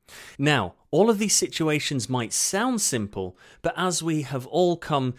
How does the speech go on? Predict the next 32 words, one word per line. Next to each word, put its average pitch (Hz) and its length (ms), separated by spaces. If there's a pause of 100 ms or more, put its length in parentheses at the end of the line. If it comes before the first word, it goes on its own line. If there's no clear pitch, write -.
(120)
to - 200
understand, 139 840
when 139 200
you're 127 120
working 160 580
in 127 180
a 113 140
second 143 580
language, 147 560 (260)
especially 175 720
as 127 160
a 120 40
professional, 120 760 (220)
it's 160 220
the 143 120
nuances 139 960
that 127 160
make 127 260
all 107 140
the 107 80
difference. 104 640 (380)
Plus, - 400 (180)
we're 143 100
not 180 220
just 170 180
going 151 200
to 131 120
learn 131 320
these 117 220
phrases 160 500
and 117 120
techniques. - 720